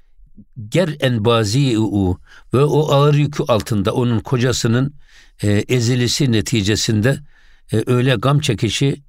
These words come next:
ki o kadının duaları bunu ortaya koyuyordu. Yani dualarında hep kadın bunu dillendiriyordu. Salim ez düzdanu ez, e, asi bisenk bürt ta darül hilafe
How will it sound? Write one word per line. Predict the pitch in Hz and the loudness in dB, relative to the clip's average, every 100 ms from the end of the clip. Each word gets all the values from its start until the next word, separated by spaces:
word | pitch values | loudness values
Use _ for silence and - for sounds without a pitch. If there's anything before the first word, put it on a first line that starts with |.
| - | -20
ki | - 120 107 | -4 -2 -2
o | - 123 | -4 -4
kadının | - 127 117 113 104 | 0 0 2 0 0
duaları | 120 117 113 107 107 107 | 0 0 0 0 0 0
bunu | 120 117 135 - - - | 0 0 -2 -8 -20 -8
ortaya | 131 110 - 135 | -4 -2 0 -2
koyuyordu. | - 107 107 98 - - - - - - - - - | -2 -4 -2 -4 -6 -16 -20 -20 -20 -20 -20 -16 -6
Yani | 95 | -4
dualarında | 95 113 120 113 113 110 107 143 | 0 2 2 2 2 0 0 2
hep | 147 147 | 0 0
kadın | 120 139 131 | -2 0 0
bunu | 165 156 | 0 0
dillendiriyordu. | 127 104 104 92 90 95 78 73 _ _ _ _ - - _ _ - _ _ _ _ _ _ | 0 2 0 0 0 -2 -2 -8 _ _ _ _ -20 -20 _ _ -20 _ _ _ _ _ _
Salim | - - 160 170 214 185 | -12 -2 2 2 2 2
ez | 170 147 | 2 0
düzdanu | 135 135 117 165 170 156 185 - - | 0 0 2 2 2 0 -2 -6 -4
ez, | 170 180 - - - - - - - - - - | -2 0 -4 -12 -18 -20 -20 -20 -18 -18 -16 -4
e, | 101 98 98 - | 0 0 0 2
asi | 127 135 - 185 | 2 2 0 0
bisenk | 131 127 123 98 - - - _ _ - | 0 0 0 -2 -6 -20 -20 _ _ -4
bürt | 117 208 - - | -2 -2 -6 -2
ta | 147 165 165 160 | 2 2 2 2
darül | 147 147 123 | 2 2 0
hilafe | 107 120 123 110 160 175 | -2 2 2 2 0 -2